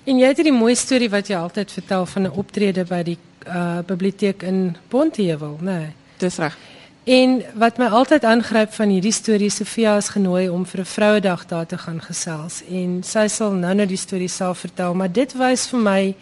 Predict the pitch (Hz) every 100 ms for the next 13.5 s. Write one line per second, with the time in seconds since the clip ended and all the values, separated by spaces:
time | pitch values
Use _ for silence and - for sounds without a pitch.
0 | - - - - - - 170 220 269 254
1 | 196 196 190 - 185 190 180 - 160 127
2 | 131 - - _ _ - - - _ -
3 | 233 240 226 220 - 240 233 233 254 214
4 | 190 185 - 254 247 202 175 - 220 208
5 | 202 196 190 196 180 175 175 - 208 202
6 | 170 151 180 - 208 262 - 175 156 -
7 | 165 - - 175 165 - 175 165 170 -
8 | 185 175 185 - 226 226 202 185 - 180
9 | 185 - 180 208 202 196 170 170 202 226
10 | 208 185 165 165 156 160 - 185 - 175
11 | 175 160 156 - 143 - - - - -
12 | 277 311 302 294 - 226 202 170 170 165
13 | 185 170 156 156